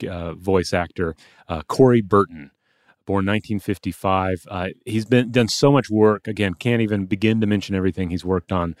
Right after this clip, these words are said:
but I know him best from Star Wars: The Clone Wars, where he did a number of voices, including the voices of Count Dooku and also the voice of Cad Bane,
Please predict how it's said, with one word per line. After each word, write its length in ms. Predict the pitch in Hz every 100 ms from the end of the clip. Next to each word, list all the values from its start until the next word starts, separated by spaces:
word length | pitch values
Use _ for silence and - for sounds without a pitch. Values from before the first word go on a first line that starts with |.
| _ -
but 120 | 104
I 100 | 117
know 160 | 123
him 140 | 113 101
best 260 | 98 95
from 140 | - 95
Star 300 | - 104 98
Wars: 260 | 95 92
The 80 | -
Clone 360 | - 139 170 147
Wars, 440 | 95 87 82 - - _ _ _
where 240 | 107 101 92
he 140 | 98
did 180 | 101 98
a 60 |
number 280 | 95 110 110
of 100 | 101
voices, 420 | 92 95 87 92
including 440 | 90 - 113 110 98
the 80 | 90
voices 460 | 98 98 - 85
of 120 | 87
Count 300 | - 101 87
Dooku 520 | 87 127 - 139 131 127 _ _ _
and 240 | - 104 98
also 240 | 98 -
the 80 | 90
voice 280 | 92 92 92
of 120 | -
Cad 380 | - 95 87 80
Bane, 500 | 101 104 82 78